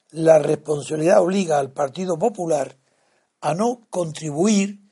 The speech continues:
a la continuidad del bloqueo y a explorar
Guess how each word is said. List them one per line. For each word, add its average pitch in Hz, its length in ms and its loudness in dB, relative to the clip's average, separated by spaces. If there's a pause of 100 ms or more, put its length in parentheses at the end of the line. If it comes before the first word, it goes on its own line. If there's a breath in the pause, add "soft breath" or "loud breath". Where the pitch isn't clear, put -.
(320)
a 156 140 0
la 151 180 2
continuidad 143 800 -4
del 196 180 0
bloqueo 135 680 -6
y 240 200 -2
a 269 400 6 (540)
explorar 208 1040 4